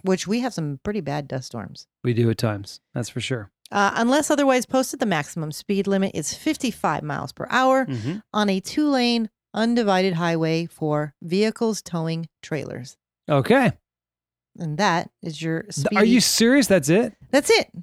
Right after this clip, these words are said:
Speaker 1: Yeah.
Speaker 2: Wow, that was
Speaker 1: We'll
Speaker 2: so
Speaker 1: go into more, but this,
Speaker 2: That was so
Speaker 1: that's
Speaker 2: t-
Speaker 1: your little snappy segment. Do you hear our dogs?
Speaker 2: I do. They're snoring.
Speaker 1: It's awful.
Speaker 2: Uh, let's see. Zachary Anderson says, "Sherlock Holmes or James Bond?" Can I say neither?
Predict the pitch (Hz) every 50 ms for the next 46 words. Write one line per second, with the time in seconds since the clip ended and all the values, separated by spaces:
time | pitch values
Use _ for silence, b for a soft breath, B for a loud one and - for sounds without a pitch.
0 | - _ - 226 233 208 202 151 190 190 156 160 190 160 123 117 127 120 117 117
1 | - - 294 330 - 381 359 277 226 220 190 185 180 196 202 165 147 151 156 151
2 | 160 156 156 156 - - 175 170 139 131 - 185 180 147 131 - - - - 208
3 | 202 185 180 180 180 175 170 165 160 - - - - 202 196 185 165 147 - 180
4 | 160 156 - - - - 220 202 214 208 180 135 - - - B B B B B
5 | B B - - 262 320 - 381 403 415 415 392 240 185 165 143 180 175 131 131
6 | 139 180 247 262 247 226 - - 117 117 110 120 120 110 107 101 - - - 117
7 | 120 120 113 107 - _ _ _ _ b b b b b - 175 185 247 269 -
8 | - 127 139 - B B B B B B B B B B _ _ - 180 202 214
9 | 214 214 214 233 233 - - - 233 233 226 202 180 165 208 208 214 - - 233
10 | 226 220 220 214 214 196 147 - 208 - - 202 202 190 160 143 160 147 - -
11 | 214 240 233 240 233 220 208 - - 214 220 214 214 214 202 180 - 175 160 131
12 | 123 160 175 185 185 185 143 127 120 165 165 170 170 175 180 175 175 160 - -
13 | 175 175 185 214 247 233 - - - 285 269 247 196 165 151 147 147 147 160 190
14 | 208 175 214 240 247 269 247 180